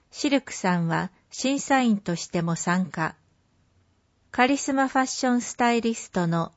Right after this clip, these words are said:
諸岡智子さんのプチセミナー、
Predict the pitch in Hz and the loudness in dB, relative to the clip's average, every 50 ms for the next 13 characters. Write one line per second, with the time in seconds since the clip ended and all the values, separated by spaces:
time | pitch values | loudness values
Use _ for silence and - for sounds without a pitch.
0 | _ _ - 208 214 226 240 262 254 247 - - 247 240 - 240 226 214 214 - | _ _ 0 2 4 4 4 4 2 0 -2 -2 -2 -2 0 2 2 2 2 2
1 | - 180 170 - - 160 160 165 165 165 165 160 - - _ _ _ - 202 196 | 0 -4 -4 -4 -2 -2 -2 0 0 0 -2 -2 -4 -8 _ _ _ -6 -6 -4
2 | - - 240 - - 254 233 214 190 175 160 160 156 156 170 - - - _ | -4 -6 -6 -2 0 0 2 2 2 2 0 0 -2 -2 -4 -6 -10 -12 _